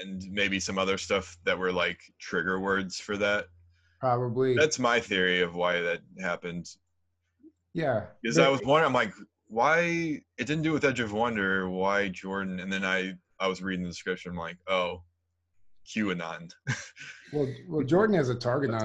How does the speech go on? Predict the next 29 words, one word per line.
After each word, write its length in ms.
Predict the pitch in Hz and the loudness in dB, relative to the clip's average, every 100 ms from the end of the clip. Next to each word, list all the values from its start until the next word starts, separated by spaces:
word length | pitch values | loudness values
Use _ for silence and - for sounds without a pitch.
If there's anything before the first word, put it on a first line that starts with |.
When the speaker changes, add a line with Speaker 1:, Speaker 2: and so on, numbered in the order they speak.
| 98 | -2
Speaker 2:
his 40 | |
Speaker 1:
why. 60 | 87 | -2
Speaker 2:
back 320 | 113 117 - _ - | -2 -4 -10 _ -16
from 160 | - 107 | -8 -6
the 80 | |
deep 260 | 98 120 117 | -4 -4 -6
state 440 | - 113 104 101 - | -6 -6 -4 -6 -4
anyway. 300 | 139 131 160 | -2 2 4
Speaker 1:
And, 600 | 165 165 151 139 131 156 | 4 2 -2 -6 -6 4
yeah, 360 | 143 131 127 131 | 6 8 6 4
and 80 | 127 | 2
it 120 | 101 | 0
could 140 | 131 | 2
also 240 | 117 101 92 | 4 4 0
be 140 | 90 | -6
Jordan. 520 | 85 85 85 85 87 _ _ _ _ _ 151 | -6 -6 -8 -8 -12 _ _ _ _ _ -12
Yeah. 260 | 143 185 | -8 0
Speaker 2:
It, 160 | 180 190 | 0 2
it, 180 | 185 180 180 | 0 0 0
it, 220 | 165 - | 0 0
it's 140 | 180 160 | -2 -2
a 40 | |
combination 640 | 175 190 175 160 151 147 | 2 4 6 4 2 0
of 100 | 127 113 | -2 2
both, 400 | 127 123 123 - | 2 2 -2 -4
probably. 680 | 120 113 110 110 113 104 - - - | -4 -2 -6 -6 -6 -6 -10 -20 -4
But 140 | 143 | 2
Speaker 1:
Yeah. 140 | 175 170 | 4 4
Speaker 2:
either, 140 | 180 | 2